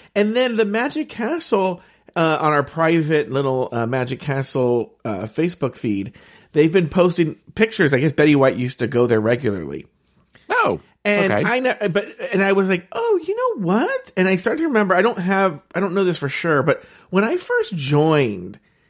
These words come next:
Speaker 1: in the, in the very late nineties,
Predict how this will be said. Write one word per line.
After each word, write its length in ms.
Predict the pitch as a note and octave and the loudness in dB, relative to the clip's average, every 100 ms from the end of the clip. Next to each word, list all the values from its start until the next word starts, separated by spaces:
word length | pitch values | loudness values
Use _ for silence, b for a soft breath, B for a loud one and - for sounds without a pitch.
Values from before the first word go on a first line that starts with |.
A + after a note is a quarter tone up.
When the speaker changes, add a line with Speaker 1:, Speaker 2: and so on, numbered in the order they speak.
| _ D#3 | _ 0
Speaker 1:
in 140 | D3 | 0
the, 120 | C#3+ - _ _ - | 0 -6 _ _ -4
in 140 | D3 B2+ | -2 0
the 80 | |
very 380 | A2 C3 D#3 F3 | 0 0 2 2
late 240 | D3+ D3 B2+ | 2 0 -2
nineties, 720 | A2 A2+ G2+ C#2 - - | -6 -6 -8 -10 -14 -18